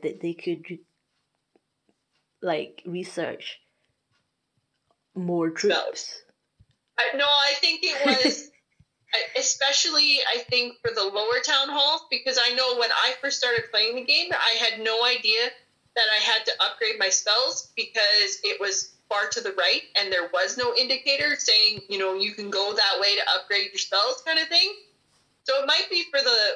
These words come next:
Speaker 2: for the lower town hall that just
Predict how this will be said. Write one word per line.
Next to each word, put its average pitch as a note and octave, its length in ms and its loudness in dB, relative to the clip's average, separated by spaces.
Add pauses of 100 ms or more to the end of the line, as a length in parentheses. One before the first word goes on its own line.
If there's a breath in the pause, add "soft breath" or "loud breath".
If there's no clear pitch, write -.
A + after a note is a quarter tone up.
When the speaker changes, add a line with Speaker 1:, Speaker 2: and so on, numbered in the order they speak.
Speaker 2:
for G#3 160 -4
the G3+ 80 -2
lower F#3+ 400 0
town C4 220 0
hall C#4+ 500 0
that G3 240 4 (300)
just - 560 0